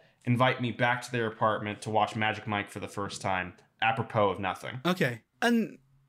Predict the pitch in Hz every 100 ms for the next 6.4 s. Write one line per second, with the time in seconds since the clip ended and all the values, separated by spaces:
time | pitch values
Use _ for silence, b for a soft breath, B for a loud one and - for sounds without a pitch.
0 | _ - - 170 165 143 151 254 330 -
1 | _ b b - 117 120 117 107 139 127
2 | 135 117 110 104 104 170 - - 208 B
3 | B B B B B B B B - 160
4 | 165 - 180 170 165 170 165 160 156 175
5 | 262 - B B B B - 127 135 156
6 | 135 135 123 117